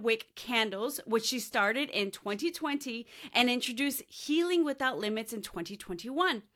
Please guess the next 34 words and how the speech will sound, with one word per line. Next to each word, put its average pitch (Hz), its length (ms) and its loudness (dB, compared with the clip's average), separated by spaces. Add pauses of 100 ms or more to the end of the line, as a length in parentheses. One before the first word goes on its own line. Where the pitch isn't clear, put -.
(280)
Her 302 140 2
intention 240 580 0
with 359 120 0
Healing 254 460 -2
Without 240 360 2
Limits 214 380 -2
is 214 160 -4
to - 120 -2
offer 214 340 2
a 175 100 0
safe 294 400 2
space 349 440 0
for 311 140 -2
folks 226 340 -4
to 226 80 -6
tap 185 380 -4
into 233 260 -6
their 311 100 -6
power 294 520 2 (120)
and 233 320 2
ancestral 202 600 -4
medicine 202 560 -2 (240)
to - 100 -2
support 226 480 0
them 220 260 0
on 185 280 2 (120)
their 185 160 -2
journey. - 380 -8 (480)
Her 277 160 8
goal 226 280 4
is 269 200 4
to 262 100 2
empower, 240 560 2
support, 240 580 0